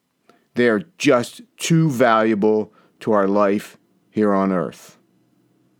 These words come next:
Back in May, I talked to,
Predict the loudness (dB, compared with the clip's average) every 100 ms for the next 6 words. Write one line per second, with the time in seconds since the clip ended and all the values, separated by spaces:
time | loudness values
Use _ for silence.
0 | _ _ _ _ _ _ _ _ _ _
1 | _ _ _ _ _ _ _ _ _ _
2 | _ _ _ _ _ _ _ _ _ _
3 | _ _ -4 0 0 0 2 0 0 0
4 | -4 -2 -6 -6